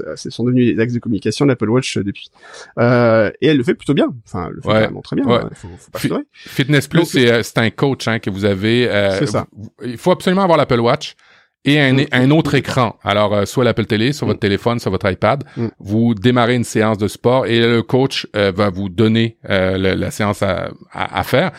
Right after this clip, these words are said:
Speaker 2: Et en, en écran, vous verrez tous les, euh, éléments, euh, euh, de votre Apple Watch, alors que ce soit votre rythme cardiaque, euh, le, l'activité, le cercle, euh, de sport, vous allez tout voir ça en même temps. C'est quand même bien fait. Euh, as-tu eu la chance de l'essayer ou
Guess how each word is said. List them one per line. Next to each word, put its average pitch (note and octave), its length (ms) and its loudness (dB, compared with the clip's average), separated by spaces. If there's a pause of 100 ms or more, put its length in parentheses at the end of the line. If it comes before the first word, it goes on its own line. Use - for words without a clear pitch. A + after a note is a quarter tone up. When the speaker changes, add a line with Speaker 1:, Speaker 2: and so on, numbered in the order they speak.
(280)
Speaker 2:
Et A#2+ 300 0
en, G#2+ 720 2
en G2+ 180 2
écran, C3+ 360 0
vous A#2 100 -2
verrez A2+ 420 2
tous B2+ 160 -6
les, A#2 260 2
euh, G2 180 0
éléments, G#2+ 560 2
euh, F#2+ 280 -4 (360)
euh, F#2 180 -2
de G#2+ 80 0
votre G2 240 0
Apple G2+ 220 2
Watch, G2+ 400 2
alors F#2+ 260 0
que G2+ 80 -4
ce - 100 -6
soit G2 140 -2
votre F#2+ 200 -2
rythme G2+ 260 -2
cardiaque, G2 560 0
euh, G2 160 2
le, F#2+ 160 0
l'activité, G2+ 760 0
le G#2 120 0
cercle, - 420 -2 (380)
euh, F#2+ 800 -2
de A2 120 0
sport, A#2+ 400 2
vous G2+ 120 -2
allez G2 140 2
tout - 120 -16
voir G#2+ 220 -2
ça - 180 -2
en G#2+ 60 0
même G2 160 -4
temps. G#2+ 240 -2 (240)
C'est - 120 -10
quand G#2+ 60 2
même C3 140 2
bien A2 220 2
fait. C3 420 2
Euh, B2 220 0
as-tu G3 260 0
eu - 20 2
la F#3+ 100 2
chance F3 240 -2
de D3+ 60 2
l'essayer C#3+ 400 0
ou D3+ 480 -2